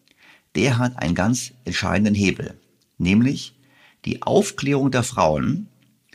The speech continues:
über die finanziellen Folgen der Fächerwahl. Und noch eine Anmerkung. Wir haben gerade eben diskutiert,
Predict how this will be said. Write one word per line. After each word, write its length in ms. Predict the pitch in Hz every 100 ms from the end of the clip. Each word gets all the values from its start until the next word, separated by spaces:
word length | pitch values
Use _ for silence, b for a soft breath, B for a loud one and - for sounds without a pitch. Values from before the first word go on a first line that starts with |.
| b b _
über 160 | 107 90
die 120 | 80
finanziellen 600 | - 127 143 143 127 123
Folgen 600 | 123 - 78 82 90 104 - _ _ -
der 100 | 95
Fächerwahl. 640 | 98 80 67 67 55 - - _ _ _ _ _ _ _ _ _ _ _ _ _ _ _ _ -
Und 100 | 120
noch 80 |
eine 240 | 110 127 120
Anmerkung. 480 | 135 110 87 85 82
Wir 80 |
haben 80 | 85
gerade 300 | 92 104 147
eben 340 | - 120 123 107
diskutiert, 1080 | 104 - 85 - 117 139 165 95 - -